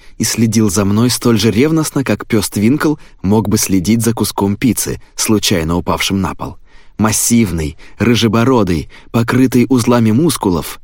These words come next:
Мускулов у Тора и впрямь куда больше, чем нужно любому нормальному живому существу. Он столь откровенно проявлял своё неодобрительное отношение к искренне вашему, что его неприязнь была прямо-таки физически ощутимой,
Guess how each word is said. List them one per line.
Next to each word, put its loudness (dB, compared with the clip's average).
Мускулов 2
у 4
Тора 4
и 0
впрямь 0
куда 2
больше, 2
чем 0
нужно 2
любому 2
нормальному 2
живому 0
существу. -4
Он 2
столь 2
откровенно 2
проявлял 2
своё 2
неодобрительное 2
отношение 0
к -4
искренне 2
вашему, -2
что 0
его 4
неприязнь 2
была 2
прямо-таки 2
физически 0
ощутимой, -2